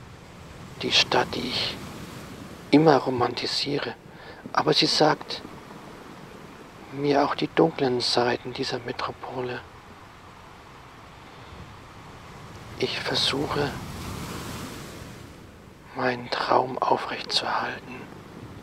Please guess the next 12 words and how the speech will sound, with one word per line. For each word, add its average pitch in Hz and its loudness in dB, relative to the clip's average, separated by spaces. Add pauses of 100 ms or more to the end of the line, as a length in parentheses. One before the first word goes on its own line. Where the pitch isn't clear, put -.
(1400)
Es - 0
gelingt - -6 (160)
mir. 123 -4 (3500)
Und - -4
ich - 0
träume 123 0
mir 127 -2
sie - 2
hinein. 123 -2 (2000)
In - -4
ein 113 0
Café - -4